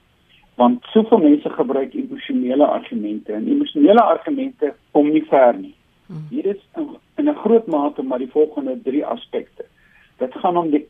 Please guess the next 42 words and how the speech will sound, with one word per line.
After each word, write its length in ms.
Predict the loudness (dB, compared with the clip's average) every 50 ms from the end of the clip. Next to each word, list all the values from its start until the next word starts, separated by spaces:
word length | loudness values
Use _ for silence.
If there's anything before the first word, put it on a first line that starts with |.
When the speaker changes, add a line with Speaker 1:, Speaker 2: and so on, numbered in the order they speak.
| _ 4
Speaker 1:
aantal 440 | 4 6 6 4 2 0 -2 -2
mense 400 | -2 -4 -6 -8 -8 -10 -10 -10
wat 140 | -8 -8 -8
die 120 | -8 -8 _
taal 300 | -2 -2 -2 -2 -4 _
praat, 380 | -10 -8 -6 -6 -6 -6 -8 -12 _ _ _ _ _ _ _ _ _ _ _ _ _ _ _ _
dit 180 | -20 -20 -20 -16 -8
gaan 160 | -8 -8 -6
om 180 | -6 -8 -6 -6
die 140 | -6 -8 -8 _ 2
funksies 440 | 4 6 6 6 4 2 -2 0 2
wat 140 | 2 4
die 160 | 4 2 -2 0
taal 240 | 2 4 4 2 0
vervul 640 | -4 -10 -18 -18 _ _ -4 0 0 0 0 -2 -6 -14 _ _ _ _ _ _ _ _ _ _ _
en 160 | -16 -14 -12 -6
dan 240 | -4 -4 -4 -4 -8
gaan 220 | -8 -8 -6 -2
dit 140 | -2 -2 -2
daarom 480 | -2 -2 -2 -2 -2 -2 -2 -4 -2 0
wat 260 | 0 0 0 0 -4 _
ander 280 | -4 -2 0 0 0 -2
mense 400 | -2 -4 -6 -8 -8 -10 -10 -10
van 120 | -10 -10 -10
die 140 | -10 -8 -2
taal 320 | 0 0 0 0 -2 -4
dink. 380 | -8 -8 -10 -10 -12 -18 -20 _ _ _ _ _ _ _
Dis 160 | -10 -10 -10 -4 2
drie 300 | 4 6 6 6 2 -2 _ _ _ _
klein 400 | 2 4 6 6 6 4 0 -2 _ _ _ _ _
goedjies, 480 | -4 -4 -4 -2 -2 -4 -4 -6 _ _ _ _ _ _ _
maar 180 | -4 -4 -2 0
uiteindelik 480 | -2 -2 -2 -6 -4 -2 -2 -2 -2
natuurlik 460 | -4 -8 -8 -6 -6 -4 -4 -4 -4 -4
belangrik. 580 | -4 -4 -4 -6 -8 -8 -10 -12 -16 -20 _ _ _ _ _ _ _ -10
As 160 | -10 -10 -8
jy 100 | -10 -6
kyk 280 | -2 0 0 0 -2 -4
na 340 | -2 0 0 0 0 -2 -4 -4
die 140 | -4 -2 2
aantal 380 | 2 0 0 2 2 2 4
mense, 640 | 4 4 4 4 4 4 2 2 2 0 0 0 -2